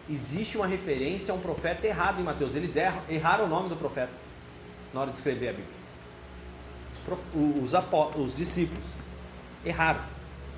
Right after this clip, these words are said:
Tem uma referência errada, eu vou mostrar pra vocês mais, mais pra frente. Mas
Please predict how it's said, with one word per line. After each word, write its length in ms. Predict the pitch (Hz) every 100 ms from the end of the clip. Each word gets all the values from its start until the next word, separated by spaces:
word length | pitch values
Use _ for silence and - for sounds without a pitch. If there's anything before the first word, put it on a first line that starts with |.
| -
Tem 80 | 135
uma 100 | 143
referência 360 | 151 160 156
errada, 180 | 151 151
eu 40 | 156
vou 80 |
mostrar 240 | 165 160 156
pra 100 | 151
vocês 280 | 143 151 139
mais, 200 | 151 - - - - 131
mais 140 | 139
pra 160 | 139 156
frente. 400 | 156 135 110 - - - - - - - - - -
Mas 440 | 196 262 170 147